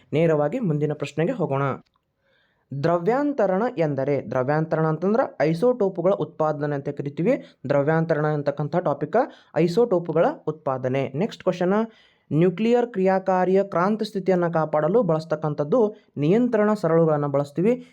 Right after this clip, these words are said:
ಏನನ್ನ ಬಳಸ್ತೀವಿ ಅಂತಂದ್ರೆ ನ್ಯೂಕ್ಲಿಯರ್ ಕ್ರಿಯಾಕಾರಿ ಅಂದ್ರೆ ಕೆಲವೊಂದಿಷ್ಟು ಜಾಗದಲ್ಲಿ ಇದನ್ನ ಬಳಸ್ತೀವಿ ನಾವು.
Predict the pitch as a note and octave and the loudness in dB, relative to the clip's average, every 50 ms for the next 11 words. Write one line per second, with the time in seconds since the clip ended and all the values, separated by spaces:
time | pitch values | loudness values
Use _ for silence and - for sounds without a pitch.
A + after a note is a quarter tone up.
0 | _ _ - C#3 D#3 F3 G3+ G#3 G3 F3 E3 E3 E3 E3+ E3 D#3+ D#3+ D#3 D3 D#3 | _ _ -2 0 2 2 4 4 2 2 2 0 0 -2 -2 -2 -2 -2 -2 -2
1 | D#3+ F3 A3+ C#4+ D4 - _ _ _ - D3 D#3 E3 E3+ F3+ G3+ G#3+ A3+ A#3 A#3 | 0 2 0 0 -2 -8 _ _ _ -2 0 0 0 0 -2 0 2 2 0 0
2 | A#3 - E3+ D#3+ F3 E3+ E3 E3+ E3 D#3 D3+ D#3 E3 A3 E4 F4 - _ E3 D#3+ | -4 -4 0 2 2 2 2 2 0 2 2 0 0 0 -2 -6 -4 _ 0 0
3 | E3 E3 E3 E3 - - - - C#4 C4 A3 - - D#3+ D#3 C#3 D3+ D3 D3+ D#3 | 2 2 0 -2 -4 -8 -2 2 2 2 2 2 0 -2 0 0 0 0 0 0
4 | C#3+ D3 D3 F3 E3+ D3+ D3+ C#3+ C3+ B2+ C#3 F3+ G3 - F#3 D#3+ D3+ C#3+ E3 A#3 | -2 -2 -2 -2 -2 -2 -2 -2 0 0 0 0 0 0 -4 -2 0 0 0 0
5 | D4 | 0